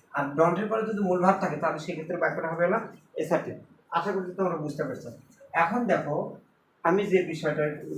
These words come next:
বলবো, don't waste time, ইম্পারেটিভ বাক্য, বাক্যটা নেভার দ্বারা শুরু। বাক্যের শুরুতে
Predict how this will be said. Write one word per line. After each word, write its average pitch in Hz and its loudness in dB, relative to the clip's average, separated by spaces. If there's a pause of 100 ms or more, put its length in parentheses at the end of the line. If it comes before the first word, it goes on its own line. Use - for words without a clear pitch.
(180)
বলবো, 151 4 (260)
don't 180 4 (100)
waste 160 6
time, 147 0 (100)
ইম্পারেটিভ 165 0
বাক্য, 147 -4 (360)
বাক্যটা 170 2
নেভার 165 6
দ্বারা 151 2
শুরু। - -12 (500)
বাক্যের 180 2
শুরুতে 220 4